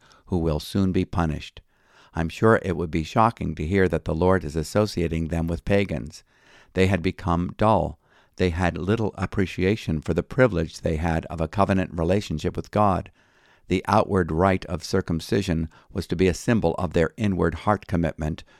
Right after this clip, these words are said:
to be set apart to God as a holy nation, in Jeremiah chapter nine, verses twenty-five and twenty-six,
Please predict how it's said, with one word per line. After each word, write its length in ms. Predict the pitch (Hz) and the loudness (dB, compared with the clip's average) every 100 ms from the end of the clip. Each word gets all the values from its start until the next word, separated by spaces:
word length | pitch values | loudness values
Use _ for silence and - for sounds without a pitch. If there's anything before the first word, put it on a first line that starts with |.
| - | -12
to 80 | 82 | -4
be 100 | 82 | -4
set 240 | - 98 | 0 2
apart 460 | 95 - 98 101 - | 2 0 0 0 -2
to 100 | 90 | -6
God 380 | 82 90 87 - | 0 2 2 0
as 160 | - 85 | -4 -2
a 80 | 78 | 0
holy 320 | 101 87 80 | 0 0 0
nation, 480 | 87 104 - - - _ - - | 0 -2 -6 -10 -12 _ -20 -8
in 140 | - 82 | -4 0
Jeremiah 520 | 85 82 82 82 80 | 2 2 2 0 -2
chapter 300 | - 80 80 | -4 -4 -2
nine, 380 | 82 82 82 78 | 0 0 0 -2
verses 240 | 73 71 | -6 -6
twenty-five 560 | - 82 80 85 80 78 | -4 -4 -2 -2 -2 -4
and 80 | |
twenty-six, 640 | - 82 80 - 95 - | -6 -6 -4 -2 -4 -4